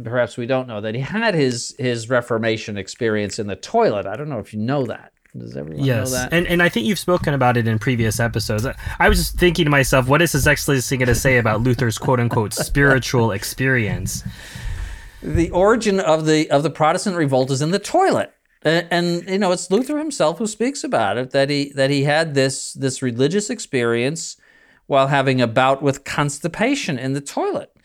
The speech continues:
Speaker 1: And that, you know, he was all troubled by his sinful life. And, uh, he said, "Oh, there it is. You know, by faith alone we are justified. We don't have to worry about obeying the commandments of God."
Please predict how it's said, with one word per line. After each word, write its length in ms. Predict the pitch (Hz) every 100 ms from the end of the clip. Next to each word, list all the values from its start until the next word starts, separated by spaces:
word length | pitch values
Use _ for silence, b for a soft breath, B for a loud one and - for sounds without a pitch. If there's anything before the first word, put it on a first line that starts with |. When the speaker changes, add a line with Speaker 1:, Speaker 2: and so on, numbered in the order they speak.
| b b b -
Speaker 1:
And 320 | 151 151 147
that, 340 | 143 139 - -
you 120 | 143
know, 100 | 135
he 120 | 135 143
was 140 | 131
all 160 | 139 160
troubled 540 | - 151 135 131 127
by 240 | 131 123 120
his 240 | 117 110
sinful 460 | - 147 143 - 104
life. 440 | 95 95 139 - - b b b b _
And, 440 | 143 147 143 143 - _
uh, 580 | 139 131 131 123 123 120
he 240 | 123 131 127
said, 400 | - 139 127 127
"Oh, 340 | 147 208 196 151
there 240 | 170 220
it 60 | 147
is. 340 | 123 127 143 139
You 60 |
know, 220 | 131 131 123
by 240 | 123 123
faith 340 | 117 - 156 147
alone 380 | 127 170 254 190
we 140 | 135
are 80 | 113
justified. 640 | 113 113 - 113 120 120
We 100 | 120 123
don't 200 | 143 139
have 160 | 123
to 80 | 117
worry 340 | 110 127 120
about 240 | 110 110 104
obeying 440 | 101 113 117 107
the 80 | 101
commandments 440 | - 107 110 98 113
of 120 | -
God." 300 | 269 320